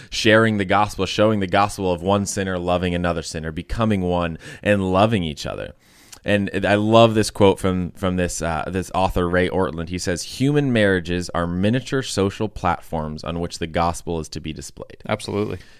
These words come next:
Speaker 1: It's this beautiful picture that, that is saying, "Hey, here's the gospel that we,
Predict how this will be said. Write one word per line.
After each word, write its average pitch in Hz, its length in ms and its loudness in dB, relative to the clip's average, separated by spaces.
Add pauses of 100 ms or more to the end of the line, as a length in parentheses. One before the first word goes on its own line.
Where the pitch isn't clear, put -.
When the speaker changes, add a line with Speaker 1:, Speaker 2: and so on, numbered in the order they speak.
Speaker 1:
It's 143 140 -6
this 147 140 -2
beautiful 147 680 4
picture - 580 2 (460)
that, 101 300 4
that 107 240 2 (240)
is 104 260 -4
saying, 123 260 4
"Hey, 127 200 2
here's 147 260 2
the 147 120 0
gospel 107 480 0
that 87 180 -4
we, 110 260 -2